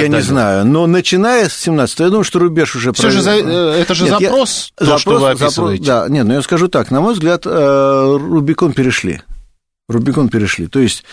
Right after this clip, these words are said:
Speaker 1: на мой взгляд, семнадцатый будет категорически не такой, как шестнадцатый.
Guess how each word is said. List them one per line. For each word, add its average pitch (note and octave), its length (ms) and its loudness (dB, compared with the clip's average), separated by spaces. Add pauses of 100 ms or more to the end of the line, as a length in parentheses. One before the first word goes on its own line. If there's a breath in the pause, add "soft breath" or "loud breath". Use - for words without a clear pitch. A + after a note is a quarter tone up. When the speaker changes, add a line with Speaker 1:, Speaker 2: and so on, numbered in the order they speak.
(260 loud breath)
Speaker 1:
на C#3+ 200 2
мой G3+ 80 2
взгляд, D#3+ 180 0
семнадцатый E3 520 0
будет C#3+ 200 0
категорически D3 540 0
не B2 60 2
такой, A#2+ 240 -2
как G2+ 140 -2
шестнадцатый. - 560 -8